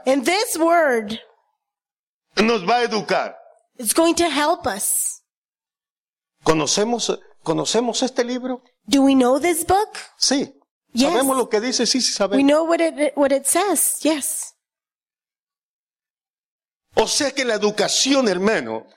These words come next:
Speaker 1: So education
Speaker 2: es lo que nos va a saber o a ayudarnos a usar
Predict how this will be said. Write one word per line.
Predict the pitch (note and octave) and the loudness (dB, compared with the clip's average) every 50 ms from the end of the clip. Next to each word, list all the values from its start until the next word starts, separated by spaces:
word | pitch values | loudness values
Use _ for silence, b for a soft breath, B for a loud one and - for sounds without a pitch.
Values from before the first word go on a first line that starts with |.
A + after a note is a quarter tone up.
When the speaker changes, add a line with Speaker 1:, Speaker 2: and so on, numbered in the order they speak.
| b b b b b | b b b b b
Speaker 1:
So | - - - C#4+ C4+ | -4 -2 0 2 2
education | C#4 C#4+ C#4 A#3 C#4 D#4 D4+ - D#4 F4+ F#4+ F#4 G#4 - - A3+ G#3+ F#3 F#3 G3 - - | 2 0 0 0 0 0 0 0 0 2 2 2 2 0 0 -2 -2 -4 -6 -6 -2 -2
Speaker 2:
es | G3+ A3+ A3 A3 - - - - - _ _ _ _ _ _ _ _ _ _ _ _ _ _ _ _ _ _ - | 0 0 0 -2 -4 -4 -6 -10 -16 _ _ _ _ _ _ _ _ _ _ _ _ _ _ _ _ _ _ 0
lo | F#3 G3 G3 - | 0 2 2 0
que | - G#3+ G3 | -2 -2 0
nos | F#3 F3+ E3 E3+ | 0 -2 -2 -2
va | F#3 G#3+ A3+ A3+ G#3 - - - _ _ _ _ _ _ _ _ _ _ _ _ _ | -2 -2 -2 -2 -4 -6 -10 -18 _ _ _ _ _ _ _ _ _ _ _ _ _
a | D3+ D3 D3+ | -2 -2 0
saber | - - - E3+ E3 F3 A3 B3 A#3+ A3+ - - b b b b | -2 -2 -2 0 0 2 2 2 0 -2 -6 -10 b b b b
o | - F3 F#3 | 0 2 2
a | F3+ F3 F3 D#3+ | 2 0 0 0
ayudarnos | D#3+ E3+ D#3 E3 D#3+ F#3+ G#3 A3 A3 A3 G#3+ - - - - | -2 0 0 0 0 0 0 0 -2 -2 -2 -2 -2 -2 0
a | D#3+ F3 F3+ | 0 0 2
usar | F3+ F#3 F#3 - - - - A#3 C4+ D4 C#4 A3 E3+ D#3 B2 - | 2 2 0 0 0 0 0 2 2 2 0 0 -2 -4 -6 -8